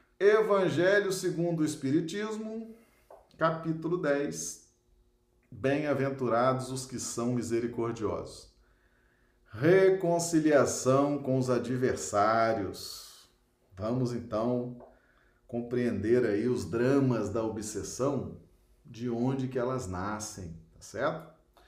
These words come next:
Então, Jesus nos ensinou: "Reconciliai-vos o mais depressa possível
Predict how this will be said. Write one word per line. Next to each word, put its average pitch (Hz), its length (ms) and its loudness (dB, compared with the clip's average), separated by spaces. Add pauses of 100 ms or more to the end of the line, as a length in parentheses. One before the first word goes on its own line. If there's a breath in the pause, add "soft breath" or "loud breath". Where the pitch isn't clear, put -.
(760 soft breath)
Então, 170 260 2
Jesus 196 460 6
nos 202 160 -2
ensinou: 165 800 0 (760)
"Reconciliai-vos 156 1400 0
o 135 120 -2
mais 143 640 -2
depressa 120 760 -4
possível 123 1000 -6